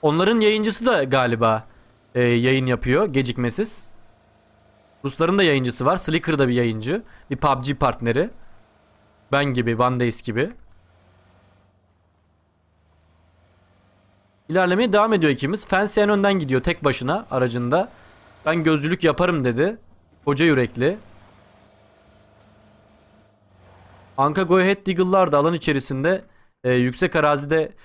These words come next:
bulunan bölgelere ilerliyorlar bir yandan. Diğer ekibimiz sahil şeridinden yukarıdan ilerliyorlar. E, Yasnaya'ya doğru ilerliyoruz. Yasnaya'yı terk etmiş rakip takım. Yasnaya'ya girebiliriz bu arada.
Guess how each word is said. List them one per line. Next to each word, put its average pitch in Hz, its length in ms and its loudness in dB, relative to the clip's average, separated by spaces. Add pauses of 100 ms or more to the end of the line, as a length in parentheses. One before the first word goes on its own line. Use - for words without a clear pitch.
(140)
bulunan 147 320 0
bölgelere 139 380 2
ilerliyorlar 110 580 0
bir 120 60 -2
yandan. 117 400 -2 (640)
Diğer 185 180 2
ekibimiz 214 440 0
sahil 196 340 2
şeridinden 190 560 0
yukarıdan 180 600 0
ilerliyorlar. 123 880 -2 (420)
E, 127 60 -2
Yasnaya'ya 156 520 0
doğru 156 180 2
ilerliyoruz. 160 380 2
Yasnaya'yı 185 400 0
terk 214 260 0
etmiş 165 300 -6
rakip 131 260 -2
takım. 151 260 -2
Yasnaya'ya 170 420 0
girebiliriz 156 540 -2
bu 120 80 0
arada. 117 380 0